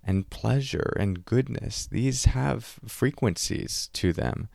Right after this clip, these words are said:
in the same way that pain and discomfort have frequencies to them that can feel overwhelming to our nervous system. And if we haven't trained ourselves to stay present to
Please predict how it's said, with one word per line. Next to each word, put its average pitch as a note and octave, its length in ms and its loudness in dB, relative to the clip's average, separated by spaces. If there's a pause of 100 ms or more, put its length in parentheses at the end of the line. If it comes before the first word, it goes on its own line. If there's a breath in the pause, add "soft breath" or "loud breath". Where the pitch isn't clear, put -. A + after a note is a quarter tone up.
(440 loud breath)
in G2 260 4
the F#2 60 4
same A2 340 2
way G#2 260 2
that F#2 320 2
pain G2+ 500 -4
and F2 220 -2
discomfort F2 560 -4
have G2+ 180 0
frequencies - 680 -4
to - 100 -2
them E2+ 220 2
that D#2+ 160 -2
can F2+ 100 -6
feel - 300 -2
overwhelming F#2+ 640 0
to E2+ 140 0
our E2+ 200 0
nervous F2+ 360 -2
system. - 560 -8 (680 loud breath)
And A2+ 340 2
if - 260 -2
we F3 200 2
haven't A#3+ 280 -2
trained F3 400 -2
ourselves - 640 -2
to E2+ 240 0
stay - 360 -2
present F2+ 540 0
to F2+ 360 0